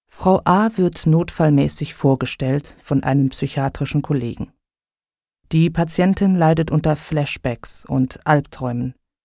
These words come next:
starker Unruhe und Schlaflosigkeit. Frau A, fünfundvierzig Jahre alt, ist seit zwei Jahren wegen einer mittelgradigen depressiven Verstimmung,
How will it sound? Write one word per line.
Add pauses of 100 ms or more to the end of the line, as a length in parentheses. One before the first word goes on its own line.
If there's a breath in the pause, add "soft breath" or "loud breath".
(140)
starker
Unruhe (360)
und
Schlaflosigkeit. (1080)
Frau
A, (520)
fünfundvierzig
Jahre
alt, (840)
ist
seit
zwei
Jahren
wegen
einer
mittelgradigen
depressiven
Verstimmung,